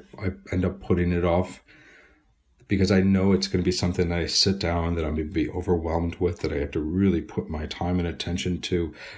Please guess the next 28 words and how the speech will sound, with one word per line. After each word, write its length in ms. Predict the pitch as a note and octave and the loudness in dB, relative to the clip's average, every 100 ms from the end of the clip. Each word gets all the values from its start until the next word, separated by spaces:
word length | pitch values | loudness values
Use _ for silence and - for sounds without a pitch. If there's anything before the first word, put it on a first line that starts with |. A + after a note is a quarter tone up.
| - | -4
Right 220 | A#2 A#2 | 0 2
now, 340 | F#2+ F#2+ F#2+ F#2+ | 2 0 0 -2
we 320 | F#2 F2+ F#2 | -2 0 2
are 500 | F2 E2+ F2 F2 E2 - _ - | 2 0 -2 -2 -4 -10 _ -8
consistently 1400 | G2 - - - A#2 - F#2+ F#2+ - F#2 F2+ E2 D#2+ | -4 -4 -4 0 0 0 -2 -2 -4 -4 -2 -2 -2
consuming 920 | D#2 - E2+ - - F#2+ F#2 E2+ D#2+ | -6 -4 -4 -2 0 4 4 2 -2
little 220 | F2 F#2+ F2 | 2 2 2
bits 340 | - - - | 2 0 0
of 80 | D#2 | -4
information 680 | D#2 - D#2 D#2 D2 C#2+ C#2+ | -6 -4 -4 -4 -4 -4 -4
really 220 | D#2 D2+ | -4 -4
quick, 440 | D2+ D2 C2 - - _ _ _ _ _ | -4 -6 -6 -10 -20 _ _ _ _ _
right? 160 | E2+ | -4
I'll 100 | E2+ F2 | -2 0
look 180 | F#2 | 0
at 80 | F#2 | 0
a 40 | E2 | -2
quick 300 | - F#2+ - | 0 -2 0
YouTube 340 | E2 - E2 | -2 -2 -4
video, 280 | D#2+ D#2 D#2+ | -2 -2 0
or 160 | D#2+ D#2 | -2 -2
I'll 100 | D#2 | -4
talk 300 | - D#2+ - | -4 -6 -2
to 80 | |
somebody 360 | - F2 D#2 D#2+ | -2 0 -2 -2
else, 320 | D#2+ D#2+ - | 0 0 0
or 160 | D2+ | -2
I, 40 | D#2+ | -4